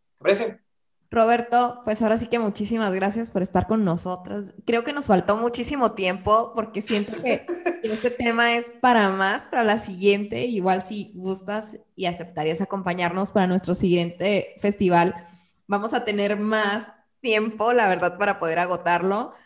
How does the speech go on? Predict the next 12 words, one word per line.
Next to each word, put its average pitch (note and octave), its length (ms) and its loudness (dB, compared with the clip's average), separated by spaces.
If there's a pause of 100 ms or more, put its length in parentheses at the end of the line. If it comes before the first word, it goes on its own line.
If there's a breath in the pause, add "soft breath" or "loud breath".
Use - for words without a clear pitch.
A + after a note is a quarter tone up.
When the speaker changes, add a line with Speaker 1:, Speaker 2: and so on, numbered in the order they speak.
(220 soft breath)
Speaker 2:
De G#3+ 100 -4
verdad, A3 240 2
muchísimas A3+ 520 -2
gracias. G3 540 0
Eres G#3+ 180 -4
una A3+ 160 -4
persona G3+ 260 -6
a - 20 -4
la G3+ 160 -2
que F#3+ 80 0
admiro F#3 300 -2
muchísimo. G3+ 880 -4